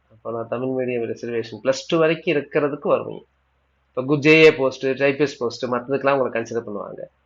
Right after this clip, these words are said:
உங்களை வந்து பாத்தீங்கன்னா ஃபாரஸ்டர் ரிலேட்டட்ல வந்து உங்களை கன்சிடர் பண்ண மாட்டாங்க. அவ்வளவுதான். சிம்பிள். அதான் அந்த பிரியங்காவும் கரெக்டா எக்ஸ்பிளைன் பண்ணியிருக்காங்க.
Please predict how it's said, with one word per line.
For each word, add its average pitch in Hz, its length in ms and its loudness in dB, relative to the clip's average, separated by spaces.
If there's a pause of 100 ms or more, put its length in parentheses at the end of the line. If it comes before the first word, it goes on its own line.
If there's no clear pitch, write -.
(400)
உங்களை 156 200 6
வந்து 151 180 2
பாத்தீங்கன்னா 143 460 2
ஃபாரஸ்டர் 143 580 6
ரிலேட்டட்ல 117 420 -4
வந்து 123 280 -2
உங்களை 127 160 0
கன்சிடர் 107 360 -8
பண்ண 98 120 -12
மாட்டாங்க. - 360 -20 (140)
அவ்வளவுதான். 117 320 -10 (1040)
சிம்பிள். 131 280 -8 (600)
அதான் 120 280 -2
அந்த 117 120 -4
பிரியங்காவும் 113 540 -4
கரெக்டா 104 320 -4 (720)
எக்ஸ்பிளைன் 110 340 -8
பண்ணியிருக்காங்க. - 460 -14